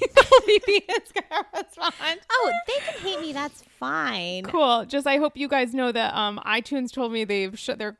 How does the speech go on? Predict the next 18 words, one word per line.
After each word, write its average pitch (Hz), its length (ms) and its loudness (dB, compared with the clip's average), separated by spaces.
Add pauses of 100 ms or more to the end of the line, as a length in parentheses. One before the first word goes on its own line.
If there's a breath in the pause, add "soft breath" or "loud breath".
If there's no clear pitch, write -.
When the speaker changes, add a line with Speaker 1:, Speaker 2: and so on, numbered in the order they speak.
Speaker 1:
closed - 280 -4
for 220 120 -6
maintenance, 202 500 -8 (160)
so 233 160 -2
maybe 226 220 -4
don't 220 140 -2
leave 220 140 -6
a 208 80 -8
review 208 540 -2 (140)
<laughs> - 160 -20
Speaker 2:
Oh, 415 80 -14
that's 370 200 -2
Speaker 1:
in - 60 0 (160)
Speaker 2:
great. 381 320 -4
Speaker 1:
the 381 180 2
next - 300 -4
couple 269 240 -4
hours. 208 380 -4